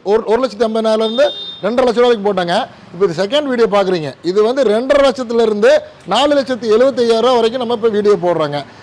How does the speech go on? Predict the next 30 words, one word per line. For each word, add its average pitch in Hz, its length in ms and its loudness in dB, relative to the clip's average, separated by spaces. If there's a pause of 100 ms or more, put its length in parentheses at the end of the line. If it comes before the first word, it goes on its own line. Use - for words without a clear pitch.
(140)
நம்ம 226 260 2
ஆஃபீஸ் 302 300 -2
அமைஞ்சிருக்கிறது 226 420 0
எங்கே 220 120 0
இருக்குன்னு 233 440 -2
திருப்பி 269 260 -4
நான் 220 120 0
உங்களுக்கு 202 260 -2
சொல்கிறேன். 190 300 0 (520)
திருப்பூர் 285 480 -2
புது 247 160 -4
பஸ், 240 240 0
நெசவார் 277 300 2
காலனி 254 180 0
பஸ் 208 100 -4
ஸ்டாப்ட்டு 254 320 -2
நம்ம 226 220 0
ஆஃபீஸ் 208 180 -6
இருக்குதுங்க. 190 340 -2 (420)
நீங்க 233 140 0 (120)
பெருமாளூர் 285 400 2
புது 262 180 -4
பஸ் 277 100 2
ஸ்டாண்ட் 247 220 2
வந்தீங்கன்னா, 214 400 0 (680)
நெசவார் 262 300 2
காலனியில் 262 380 2
ரைட் 262 200 0
சைடு 254 160 2
எடுங்க, 214 220 2